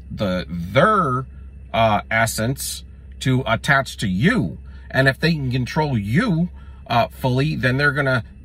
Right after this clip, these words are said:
get attachments off of you to feed them even more.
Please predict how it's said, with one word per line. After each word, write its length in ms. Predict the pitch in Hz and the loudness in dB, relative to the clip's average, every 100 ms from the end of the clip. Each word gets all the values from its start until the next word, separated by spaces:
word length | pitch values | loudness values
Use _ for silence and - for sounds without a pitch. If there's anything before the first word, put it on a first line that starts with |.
| - | -4
get 260 | 110 160 - - - | 2 4 2 -4 -2
attachments 760 | 113 - 151 170 - 151 139 - | 0 2 0 0 -2 -2 -2 -2
off 340 | 117 143 139 - - | 2 2 2 -8 -2
of 260 | 131 123 98 | 0 0 -2
you 600 | 78 82 135 180 139 156 - - - | -6 2 4 4 2 -4 -8 -18 -6
to 120 | 135 | -4
feed 340 | 117 131 139 135 | -2 -2 0 2
them 200 | 151 160 | 2 2
even 280 | 175 190 | 2 4
more. 520 | 208 208 247 214 - | 4 4 2 0 -2